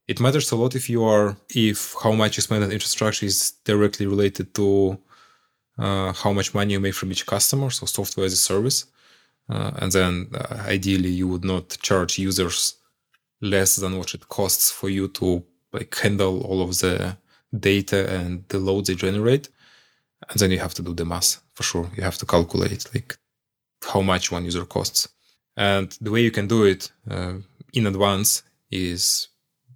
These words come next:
the simplest case. You just go to pricing dot A W S, which is an official calculator from A W S,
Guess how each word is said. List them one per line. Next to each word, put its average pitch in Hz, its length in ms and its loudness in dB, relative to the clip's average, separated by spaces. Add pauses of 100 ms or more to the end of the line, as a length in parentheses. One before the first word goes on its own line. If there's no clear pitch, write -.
(140)
the - 80 0
simplest 92 340 0
case. 85 240 -2
You 95 60 -2
just 90 160 -2
go 92 140 2
to 90 200 -4 (140)
pricing 98 500 0
dot 98 220 -4
A 98 80 -2
W 92 340 0
S, 127 220 -2
which 92 180 -4
is 98 80 -10
an 92 100 -4
official 92 380 -2
calculator - 540 0
from 98 160 -8
A 95 60 -4
W 95 340 0
S, - 160 2